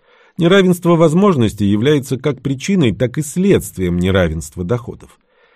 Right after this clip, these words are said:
Неудивительно, что по мере того, как Америка – все больше способствует экономическому разделению населения, со временем неравенство возрастает и в других областях. Дети богатых родителей имеют возможности ходить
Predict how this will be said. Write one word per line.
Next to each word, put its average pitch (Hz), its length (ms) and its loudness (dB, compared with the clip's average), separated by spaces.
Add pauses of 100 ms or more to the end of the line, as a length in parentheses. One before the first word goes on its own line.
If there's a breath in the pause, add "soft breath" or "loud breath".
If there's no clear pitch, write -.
(200)
Неудивительно, 95 640 0
что 98 160 -6
по 104 160 -2
мере 135 240 0
того, 120 320 0
как 104 220 -6
Америка – 117 600 -2 (260 soft breath)
все - 340 0
больше 123 800 4
способствует 101 840 -4
экономическому 123 760 -4
разделению 104 500 -2
населения, 107 640 -4 (300 soft breath)
со 110 200 0
временем 101 460 2
неравенство 95 640 -2
возрастает 92 760 -2
и 110 40 -4
в 101 60 -6
других 92 500 -8
областях. - 600 -4 (420)
Дети 139 400 0
богатых 120 460 2
родителей 156 560 -2
имеют 98 320 0
возможности 123 680 -4
ходить 98 360 -6